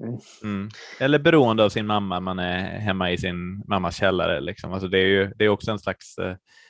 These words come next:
Speaker 2: ja, det är inte addiction då, men det finns en,
Speaker 1: <laughs>
Speaker 2: det, det blir en väldigt negativ, eh,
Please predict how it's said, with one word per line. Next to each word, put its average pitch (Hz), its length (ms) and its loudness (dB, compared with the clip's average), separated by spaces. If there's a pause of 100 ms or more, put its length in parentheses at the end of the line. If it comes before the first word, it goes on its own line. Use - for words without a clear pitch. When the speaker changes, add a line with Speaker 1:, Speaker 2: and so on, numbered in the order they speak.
Speaker 2:
ja, - 80 -4
det 110 60 4
är - 20 6
inte 101 200 4
addiction 110 520 0
då, 87 160 2
men 92 180 -4
det 92 100 -2
finns 98 260 -6
en, - 60 4 (160)
Speaker 1:
<laughs> - 160 -2
Speaker 2:
det, 107 80 2
det 101 240 2
blir 104 140 6
en 101 60 2
väldigt 98 260 2
negativ, 95 680 -4
eh, 87 360 -4